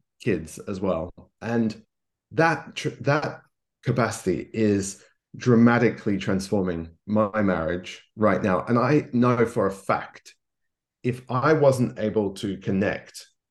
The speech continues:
with the truth that lives inside me and all of us, my marriage would be over. It would be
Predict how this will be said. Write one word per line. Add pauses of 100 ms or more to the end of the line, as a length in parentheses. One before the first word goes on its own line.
(880)
with
the
truth
that
lives
inside (240)
me
and
all
of
us, (1500)
my
marriage
would
be
over. (380)
It
would
be